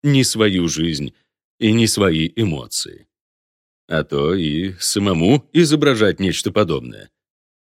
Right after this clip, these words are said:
Как можно понять таких людей? И ведь до чего дошло? Даже многие из дворян, сословия, призванного платить налог стране и государю не золотом и хлебом, а своей собственной кровью —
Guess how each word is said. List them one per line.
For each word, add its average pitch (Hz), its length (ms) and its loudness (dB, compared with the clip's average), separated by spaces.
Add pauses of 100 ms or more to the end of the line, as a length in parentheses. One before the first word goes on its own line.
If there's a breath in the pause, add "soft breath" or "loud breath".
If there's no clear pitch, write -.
(460)
Как 156 360 0
можно 139 520 4
понять 107 500 2
таких 95 340 -2
людей? 104 500 0 (1000)
И 82 80 -6
ведь 80 220 -4
до 90 100 -2
чего 120 320 2
дошло? 120 520 -6 (420)
Даже 69 240 -4
многие 107 360 2
из 120 260 -2
дворян, 110 680 2 (380)
сословия, 92 580 2
призванного 110 540 2
платить 95 380 -2
налог 113 280 0
стране 101 500 0
и 113 60 0
государю 110 680 2 (260 soft breath)
не 117 160 2
золотом 156 580 4
и - 20 6
хлебом, 87 520 -2 (380)
а 73 100 -10
своей 85 300 0
собственной 120 600 2
кровью — 135 720 4